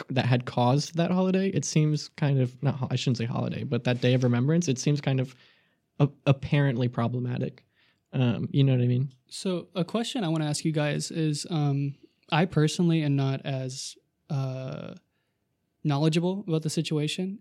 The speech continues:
Speaker 2: and I feel like maybe a lot of people are not as knowl-, knowledgeable as you guys, and, like, there's, like, a real sense of hopelessness, like, with what's going on. It feels, like, really, um, anxiety inducing. So I wanna ask each of you individually,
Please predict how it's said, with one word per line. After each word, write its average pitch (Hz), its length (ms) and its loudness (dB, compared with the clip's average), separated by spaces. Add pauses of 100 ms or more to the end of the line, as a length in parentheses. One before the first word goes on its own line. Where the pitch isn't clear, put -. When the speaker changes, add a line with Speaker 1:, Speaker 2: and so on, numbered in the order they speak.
(140)
Speaker 2:
and 151 460 2
I 151 100 0
feel 165 200 0
like 151 260 -2 (220)
maybe 143 240 0
a 143 40 0
lot 135 160 -4
of 147 60 -6
people 139 340 -4
are 143 480 -2
not 151 300 -2
as 156 80 -2
knowl-, 160 420 0
knowledgeable 175 600 -2
as 175 100 -6
you 190 120 -6
guys, 196 320 -10 (100)
and, 147 380 0 (1080)
like, 170 200 2
there's, 196 200 6
like, 240 140 2
a 220 80 2
real 196 160 4
sense 190 260 2
of 165 60 0
hopelessness, - 640 0 (100)
like, 151 140 -6
with 147 140 -6
what's 151 160 0
going 143 240 2
on. 139 180 0
It 156 160 -4
feels, 147 340 -2
like, 139 280 -2
really, 143 640 -2 (560)
um, 143 320 2
anxiety 143 520 2
inducing. 139 400 -6
So 151 140 -2
I - 20 2
wanna 175 140 4
ask 160 220 -2
each 160 180 -2
of 165 80 0
you 156 120 4
individually, 147 680 0